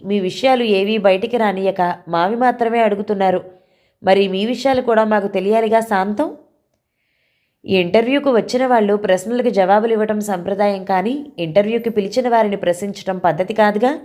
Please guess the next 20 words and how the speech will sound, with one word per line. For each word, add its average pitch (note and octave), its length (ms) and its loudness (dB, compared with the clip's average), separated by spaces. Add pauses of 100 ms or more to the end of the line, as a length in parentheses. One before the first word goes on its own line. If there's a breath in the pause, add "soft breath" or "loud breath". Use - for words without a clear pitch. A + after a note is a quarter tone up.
(520)
సావిత్రి F#3 540 -2
అందుకుని F3 360 -2
జవాబిచ్చింది. E3 800 -2 (600 soft breath)
వందిత G#3 420 2
నవ్వి, F3+ 540 0 (440 loud breath)
నేను G#3 360 2
ప్రకటన G#3+ 460 0
ఇస్తూనే G#3+ 480 -2
మూడు A3 260 0
వంతుల G3 320 2
వివరాలిచ్చాను, G3+ 800 0 (240)
మిగిలిన F#3 400 -2
ఒక G3 220 2
వంతు F#3+ 500 -4
నేను F#3+ 220 0
సెలెక్ట్ F#3 420 -2
చేసుకున్నాక G#3+ 440 0
మాత్రమే F#3 460 -2 (120)
చెప్పబడతాయి. G3+ 760 0 (920)
సారీ, G#3 520 2